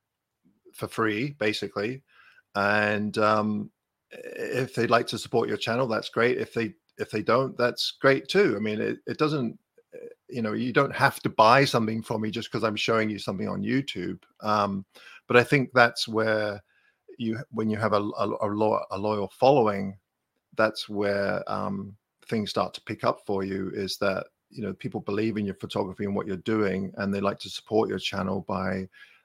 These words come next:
uh, either buying a print or, uh, a book or, or whatever, you know.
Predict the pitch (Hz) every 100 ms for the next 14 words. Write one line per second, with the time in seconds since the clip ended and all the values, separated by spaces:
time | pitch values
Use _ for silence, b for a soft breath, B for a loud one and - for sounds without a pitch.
0 | _ 110 104 90 92 - 101 98 92 -
1 | 92 95 92 - 104 98 98 - 95 95
2 | 92 92 b b b _ _ 87 - -
3 | 95 90 - 90 90 - 90 101 101 95
4 | 90 101 90 92